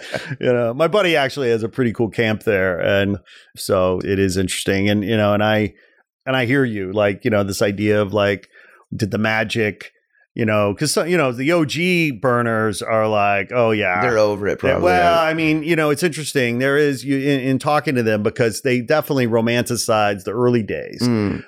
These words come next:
Speaker 2: But you also, th-, when you think about what it is now and what it was then, like, sure, maybe, like, there was bigger bombs, and yes, maybe there were guns being fired, and maybe the orgies were bigger or whatever.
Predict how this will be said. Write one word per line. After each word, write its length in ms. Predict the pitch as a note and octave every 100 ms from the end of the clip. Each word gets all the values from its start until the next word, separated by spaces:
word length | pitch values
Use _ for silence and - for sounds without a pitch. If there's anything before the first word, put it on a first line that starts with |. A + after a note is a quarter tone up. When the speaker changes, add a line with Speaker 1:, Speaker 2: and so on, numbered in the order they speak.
| _
Speaker 2:
But 200 | C#3+ C3
you 180 | C#3 C#3+
also, 540 | C#3 D3+ - D3 B2+ A2+ -
th-, 120 | B2
when 100 | B2
you 60 | A#2+
think 260 | E3 D3+
about 240 | C3+ B2+ A#2+
what 120 | A#2+
it 80 | A#2+
is 240 | A2+ G2+
now 480 | A2+ A2+ A#2+ C#3 C#3+
and 140 | A2+ G#2+
what 140 | A2+
it 80 | G#2+
was 280 | A2 G#2+ G#2
then, 320 | B2 A#2+ A#2+
like, 280 | A2+ G#2+ - - - -
sure, 380 | - D#3+ D3+ B2
maybe, 340 | B2+ C#3+ C#3+
like, 240 | C3+ A#2+ G2+
there 160 | A#2
was 240 | A2+ A2 - _ _ _ -
bigger 280 | D3+ C#3+ C#3+
bombs, 840 | A#2+ A2+ B2+ B2+ B2 B2 B2 A2 A2
and 280 | G#2+ A2+ A#2
yes, 240 | B2 -
maybe 240 | C3 B2
there 140 | B2 A#2+
were 140 | A#2
guns 400 | G2+ B2+ B2 B2
being 200 | C#3 B2
fired, 520 | A#2 B2+ A#2 A#2 A#2+ A2+
and 100 | G#2+
maybe 200 | A#2 A#2+
the 80 |
orgies 500 | A2+ B2 B2 G#2+ A2
were 80 | G#2+
bigger 340 | F#2+ A#2 A2 A#2
or 180 | A2+ A#2
whatever. 600 | A2 A2 A2+ A#2+ C#3 C#3